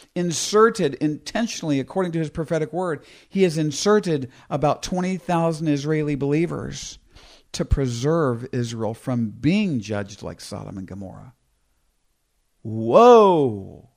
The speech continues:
That's heavy. As they might have said late in the late sixties, early seventies, "Man, that's heavy." <laughs> Isn't it? Isn't it? Think of this.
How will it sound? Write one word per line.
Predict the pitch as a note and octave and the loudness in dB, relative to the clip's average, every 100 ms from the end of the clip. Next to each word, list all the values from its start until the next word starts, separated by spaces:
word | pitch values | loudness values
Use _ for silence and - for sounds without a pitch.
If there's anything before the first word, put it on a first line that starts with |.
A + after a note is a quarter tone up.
| _ _ _ _ _ _ | _ _ _ _ _ _
That's | - - | -14 -8
heavy. | E3 F3+ A2 G2 _ _ _ _ _ _ _ _ _ _ _ _ _ _ _ _ - | -8 -8 -10 -14 _ _ _ _ _ _ _ _ _ _ _ _ _ _ _ _ -4
As | C3+ | -2
they | D3 | 0
might | D#3 D#3 | 0 0
have | A#2 | -2
said | - E3 | -2 0
late | C#3 D3 | 0 -2
in | B2+ | -4
the | A#2+ | -4
late | C#3+ D3 | -4 -4
sixties, | - - C3+ C3 | -10 -10 -8 -4
early | C3 | -4
seventies, | B2+ C#3+ C#3+ A#2 - _ _ _ _ | -6 -6 -4 -6 -10 _ _ _ _
"Man, | G2 G2+ G2 F2+ | -6 -4 -2 -4
that's | F2 D3+ C#3 | -4 -4 -6
heavy." | G#2 C3+ B2+ - - - _ _ _ _ _ _ _ | -6 -6 -6 -10 -14 -20 _ _ _ _ _ _ _
<laughs> | - - _ _ _ - - D3 B2+ | -12 -12 _ _ _ -20 -14 -12 -4
Isn't | C3 C#3 D#3+ | 2 2 2
it? | A3+ B3 A#3+ _ _ _ _ _ | 2 2 -2 _ _ _ _ _
Isn't | - D#3 F3 | 6 6 6
it? | A#3 - | 2 0
Think | - A3 | 4 4
of | A#3+ | 4
this. | D#3+ A2+ G2 | 2 -4 -6